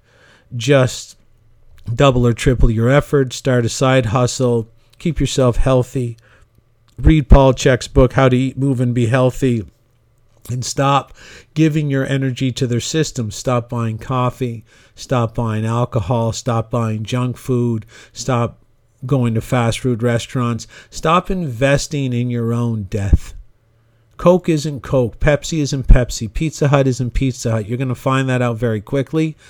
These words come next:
They sell two dollar pizzas for fifteen dollars, and they're giving thirteen, they're giving a large chunk of the profit to the cabal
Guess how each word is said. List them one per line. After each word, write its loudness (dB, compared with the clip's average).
They 0
sell 2
two 8
dollar 6
pizzas 0
for -2
fifteen -2
dollars, 2
and -2
they're 0
giving -2
thirteen, -4
they're -2
giving 2
a 0
large 0
chunk -4
of -2
the -2
profit -4
to -4
the -4
cabal 0